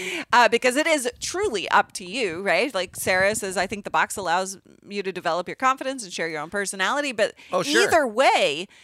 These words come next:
Speaker 1: either way, you, the only way you're gonna find success is by tapping into your personality and creating content that isn't according to somebody else's exact formula.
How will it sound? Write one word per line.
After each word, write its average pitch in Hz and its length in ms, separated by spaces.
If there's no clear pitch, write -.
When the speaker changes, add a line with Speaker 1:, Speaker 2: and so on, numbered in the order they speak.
Speaker 1:
either 311 420
way, 247 320
you, 220 640
the 214 240
only 311 320
way 185 140
you're 180 160
gonna 170 220
find 165 280
success 170 580
is 254 260
by 175 440
tapping 202 600
into 180 300
your 156 220
personality 160 920
and 208 260
creating 165 460
content 226 580
that - 220
isn't 240 480
according 220 540
to 202 80
somebody 190 360
else's 175 380
exact 175 520
formula. 180 800